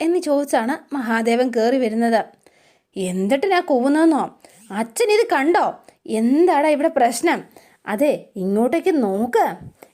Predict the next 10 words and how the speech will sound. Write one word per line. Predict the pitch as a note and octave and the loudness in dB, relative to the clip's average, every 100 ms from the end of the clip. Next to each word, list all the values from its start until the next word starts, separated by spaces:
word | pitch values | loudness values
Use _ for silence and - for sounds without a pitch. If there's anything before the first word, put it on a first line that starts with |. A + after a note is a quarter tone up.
| - | -12
ഈ | F3 F#3+ A#3 | -6 -2 0
വയർ | A#3 A3 B3+ | 0 0 0
എങ്ങനെയാ | C4+ B3 C#4 D4 C#4+ | 0 0 2 2 0
ഈ | C4 C4 B3+ | 0 -2 -2
കമ്പിയുടെ | A3+ A3+ A#3+ D4+ D#4+ | -2 0 2 2 2
മുകളിൽ | C#4 C#4+ F4 | 0 2 2
വന്നത്? | D#4+ D4+ D4 D4+ A3+ - - _ G#3 | 2 2 2 0 -2 -8 -20 _ -6
ഇത് | A3 C4+ | 0 0
സപ്ലൈ | C#4+ B3+ F#3+ - A#3 C4 | 0 -2 -4 -4 0 2
ഉണ്ടാവുമായിരുന്നെങ്കിൽ | D4 D4 D#4 D4+ D4+ D#4 E4 | 2 2 2 2 2 2 0